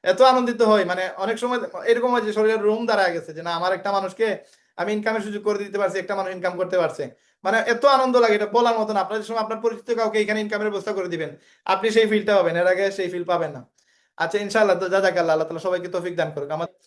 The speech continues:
আহ, just এখানে ইনকাম করার সুযোগ হান্ড্রেড পার্সেন্ট আছে।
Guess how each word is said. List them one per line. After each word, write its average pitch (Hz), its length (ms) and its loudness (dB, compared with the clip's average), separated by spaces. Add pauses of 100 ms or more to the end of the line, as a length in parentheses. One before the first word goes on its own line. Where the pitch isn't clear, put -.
(280)
আহ, 151 560 -2
just 208 220 0 (280)
এখানে 226 600 -2
ইনকাম 202 380 -4
করার 208 220 2
সুযোগ 185 360 -6
হান্ড্রেড 165 340 -4
পার্সেন্ট 175 260 -4
আছে। 127 200 -8